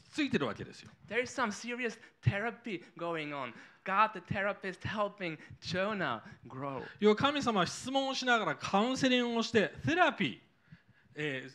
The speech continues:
Speaker 1: ー、をしてるわけです。
Speaker 2: And as every good therapist does, God asks a question.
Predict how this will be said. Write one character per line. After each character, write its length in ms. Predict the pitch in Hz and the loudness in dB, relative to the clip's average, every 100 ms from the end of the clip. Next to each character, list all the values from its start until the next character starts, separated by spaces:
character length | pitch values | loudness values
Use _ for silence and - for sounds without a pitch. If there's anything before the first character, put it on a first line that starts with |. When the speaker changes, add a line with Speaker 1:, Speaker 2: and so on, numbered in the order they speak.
| - | -8
Speaker 1:
ー、 160 | 160 | 0
を 100 | 165 | 0
し 80 | 160 | 6
て 120 | 214 | 8
る 80 | 202 | 8
わ 100 | 180 | 8
け 100 | 127 | -2
で 140 | 87 | -10
す。 200 | - - _ _ _ - _ | -14 -20 _ _ _ -20 _
Speaker 2:
And 100 | 147 | -10
as 120 | 180 220 | -6 -4
every 180 | 233 | -4
good 240 | 233 247 247 | -4 -8 -2
therapist 500 | 233 240 240 240 226 | 2 2 2 -6 -2
does, 260 | 220 262 277 - - _ | 0 0 -2 -14 -20 _
God 240 | 160 175 | -10 -10
asks 420 | 156 160 185 - - | -8 -8 -8 -12 -20
a 40 | |
question. 580 | - 180 190 - - | -12 -8 -8 -8 -12